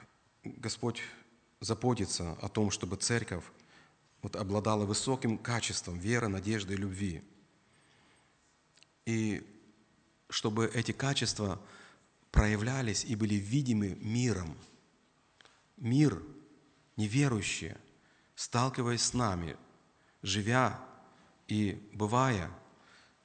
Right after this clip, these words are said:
они волей-неволей это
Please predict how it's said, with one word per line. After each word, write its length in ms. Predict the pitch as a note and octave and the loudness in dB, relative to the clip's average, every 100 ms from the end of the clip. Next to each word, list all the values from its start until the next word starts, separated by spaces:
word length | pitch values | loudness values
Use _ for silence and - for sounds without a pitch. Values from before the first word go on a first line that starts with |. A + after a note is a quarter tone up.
| _ _ _ _ _ _ _ _ - | _ _ _ _ _ _ _ _ -4
они 440 | A2 A#2+ A#2 A2 | 2 4 4 2
волей-неволей 960 | A2+ G2 C3 C#3+ D3+ D3+ B2+ A2 F2+ D2+ - - - - - | -2 4 6 6 4 2 2 2 2 -4 -12 -20 -20 -10 -2
это 360 | A2+ A2+ G#2+ | -2 0 -4